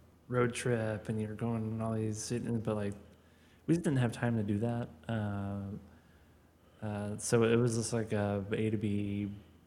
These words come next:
fastest route possible with a stop in my hometown, uh, on the way there. That's it. So, yeah, I'm still pretty, we'll see, uh, when I'm editing this podcast, I'll know just how exhausted I look.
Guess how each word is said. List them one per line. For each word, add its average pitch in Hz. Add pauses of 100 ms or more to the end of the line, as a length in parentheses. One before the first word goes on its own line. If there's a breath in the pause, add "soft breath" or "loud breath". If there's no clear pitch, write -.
(200)
fastest 110
route 110
possible 104
with 101
a 101
stop 101 (840 loud breath)
in 120
my 113
hometown, 104 (200)
uh, 107
on 107
the 104
way 101
there. 104 (1600 soft breath)
That's -
it. 131
So, 110
yeah, 117
I'm 117
still 127
pretty, 110 (460 loud breath)
we'll 117
see, 123
uh, 110
when 120
I'm 113
editing 123
this 107
podcast, 117
I'll 107
know 107
just 113
how 110
exhausted 107
I 107
look. 107